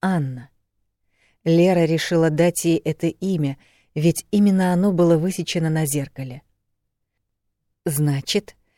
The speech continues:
необходимо узнать тайну, которую Анна обнаружила в доме, или, возможно, секрет, прятавшийся в ее биографии. Но что означает послесловие в задании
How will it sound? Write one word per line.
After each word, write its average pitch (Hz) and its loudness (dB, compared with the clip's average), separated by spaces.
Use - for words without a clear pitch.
необходимо 175 4
узнать 185 2
тайну, 156 2
которую 147 0
Анна 160 2
обнаружила 151 0
в 165 -2
доме, 151 2
или, 202 4
возможно, 220 4
секрет, 160 0
прятавшийся 147 -2
в - -10
ее 143 0
биографии. 139 -4
Но 165 4
что 196 2
означает 175 2
послесловие 165 2
в 143 -2
задании 165 2